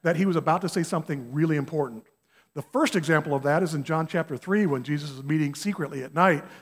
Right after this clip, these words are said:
with this Pharisee named Nicodemus, and he says to him, "Truly, truly, I say to you,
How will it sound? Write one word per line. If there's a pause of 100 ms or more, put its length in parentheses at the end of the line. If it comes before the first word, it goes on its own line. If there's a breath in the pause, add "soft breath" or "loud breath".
(100)
with
this
Pharisee
named
Nicodemus, (400 soft breath)
and
he
says
to
him,
"Truly,
truly,
I
say
to
you,